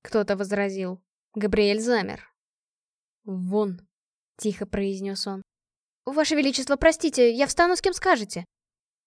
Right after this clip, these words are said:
«Я сказал, вон. Мои приказы нужно выполнять немедленно»,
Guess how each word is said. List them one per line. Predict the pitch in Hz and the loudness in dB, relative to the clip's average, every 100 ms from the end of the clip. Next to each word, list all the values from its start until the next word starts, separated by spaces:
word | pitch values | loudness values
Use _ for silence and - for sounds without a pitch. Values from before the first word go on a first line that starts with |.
| _ | _
«Я | 190 185 185 208 247 | -8 -4 -2 -4 -4
сказал, | - - 233 214 196 190 190 202 220 _ _ _ | -10 -12 -8 -6 -6 -8 -10 -12 -16 _ _ _
вон. | 202 180 180 185 170 170 - _ _ _ | -14 -10 -6 -6 -6 -12 -20 _ _ _
Мои | 202 208 208 233 | -2 2 4 2
приказы | 233 240 240 285 285 240 196 190 190 | 0 -4 -4 -4 -4 -4 -4 -4 -4
нужно | 196 208 202 208 | -4 -4 -4 -4
выполнять | 202 208 214 214 214 220 262 - - | -6 -4 -4 -2 -4 -6 -8 -16 -12
немедленно», | 247 247 277 285 220 190 185 190 190 190 190 190 190 | -4 -2 0 0 0 -2 -4 -4 -4 -6 -10 -12 -14